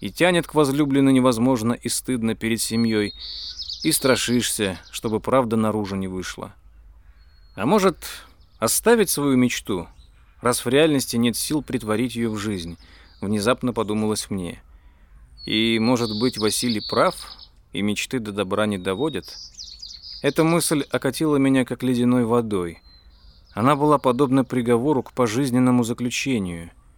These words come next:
«Нет и нет». Как можно предать свою мечту? Я машинально зашивал проволокой прореху в ограде,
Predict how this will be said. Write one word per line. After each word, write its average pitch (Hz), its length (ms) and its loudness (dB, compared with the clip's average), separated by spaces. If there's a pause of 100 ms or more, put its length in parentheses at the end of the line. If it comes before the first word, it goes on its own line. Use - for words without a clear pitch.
(400)
«Нет 127 560 4 (160)
и 135 80 2
нет». 104 300 2 (1080)
Как 147 180 0
можно 143 400 2
предать 123 360 0
свою 123 260 0
мечту? 117 480 -2 (720)
Я 98 100 0
машинально 135 540 4
зашивал 117 520 2
проволокой 113 520 -2
прореху 113 440 -2
в 101 80 -2
ограде, 123 500 0